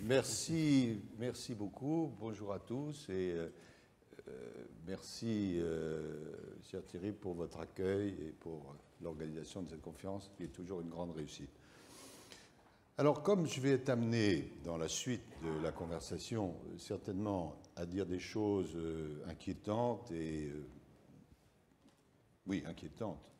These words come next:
euh, je voudrais commencer par deux ou trois bonnes nouvelles, même, euh, si elles datent un peu. Quand on compare la situation actuelle avec, euh,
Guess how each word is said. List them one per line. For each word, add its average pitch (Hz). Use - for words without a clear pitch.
euh, 98
je 82
voudrais 120
commencer 113
par 107
deux 90
ou 110
trois 110
bonnes 95
nouvelles, 98
même, 101
euh, 76
si -
elles 78
datent 90
un 76
peu. -
Quand 160
on 127
compare 85
la 71
situation 78
actuelle 71
avec, 98
euh, 82